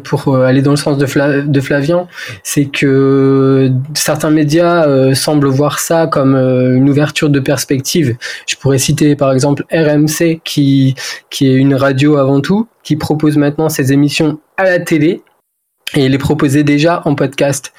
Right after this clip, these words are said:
Donc on sent que quelque part ils sont en train de, ben, de, d'ouvrir les perspectives, de, de regarder, euh, un peu quel intérêt ils ont un peu là-dedans et d'être présents partout.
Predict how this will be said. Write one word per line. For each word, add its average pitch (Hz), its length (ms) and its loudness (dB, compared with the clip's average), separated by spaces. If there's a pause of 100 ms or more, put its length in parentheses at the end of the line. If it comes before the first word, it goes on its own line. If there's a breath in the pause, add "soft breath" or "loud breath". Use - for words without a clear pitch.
(380 loud breath)
Donc 151 200 0
on 160 80 0
sent 180 280 -2
que 160 220 0
quelque 143 280 -2
part 175 260 0
ils 147 60 0
sont 143 140 -4
en 143 80 0
train 160 220 -2
de, 127 280 2
ben, 123 260 0
de, 123 200 0
d'ouvrir 151 380 0
les 156 100 0
perspectives, 156 800 -2
de, 127 420 2 (320 loud breath)
de 139 80 -2
regarder, 139 640 2
euh, 127 300 2
un 123 60 0
peu 151 320 0
quel 143 180 0
intérêt 135 400 0
ils 131 180 0
ont 143 220 2
un 123 280 2
peu 135 180 -2
là-dedans 127 460 0
et 127 100 0
d'être 127 200 -2
présents 123 360 -2
partout. 131 300 -4